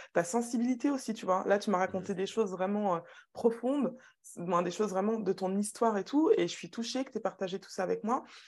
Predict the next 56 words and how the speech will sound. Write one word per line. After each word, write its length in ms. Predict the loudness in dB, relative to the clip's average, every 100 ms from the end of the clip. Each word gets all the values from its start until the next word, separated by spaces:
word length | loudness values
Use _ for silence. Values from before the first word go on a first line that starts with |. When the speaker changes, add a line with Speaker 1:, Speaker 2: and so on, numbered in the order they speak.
| -10
Speaker 1:
Mais 200 | -2 2
voilà, 300 | 2 2 0 -2
quand 120 | -4
je 80 | -2
t'ai 80 |
proposé 340 | -2 0 0 0
de 40 |
venir 240 | 0 0 0
sur 140 | -2
mon 80 | -2
podcast, 400 | -2 0 -2 -2
c'est 60 | -2
parce 160 | -4
que 80 | -4
je 100 | -6
sentais 400 | -6 -4 -4 -4
que 60 | 0
t'avais 180 | 0 0
une 120 | -4
histoire, 420 | -6 -2 -2 -4 -16 -20 -8
que 80 | -4
t'avais 240 | 2 2
des 100 | 2
choses 240 | 0 2 2
à 60 |
raconter, 580 | 0 -2 -6 -2 -2 -2 -8 -20 _
et 100 | -4 -2
je 60 |
te 80 | 0
remercie 380 | -2 -2 -6 -8
vraiment, 520 | -2 0 2 2 0
euh, 40 | 0
pour 140 | 0
la 80 | -2
confiance 460 | -4 -8 -4 -4
que 80 | -6
tu 140 | -6 -4
m'as 60 |
accordée 440 | -4 -4 -4 -2 -2
en 120 | -2
me 80 | -2
racontant 400 | -4 -4 -6 -8
tout 120 | -12 -10
ça, 220 | -4 -2 -2
en 80 |
racontant 420 | -4 -4 -6 -6 -8
tout 120 | -8
ça 160 | -2
à 40 | 0
nos 120 | 0
auditeurs, 500 | -6 -8 -6 -4 -4
euh, 140 | -6 -8 -12 -16 -18 -6
respectifs. 580 | -6 -2 -6 -4 -12 -12
Franchement, 560 | -6 -6 -4 -4 -4 -4
merci. 560 | -4 -6 -10 -12 -14 _
<laughs> 360 | -10 -6 -6 -6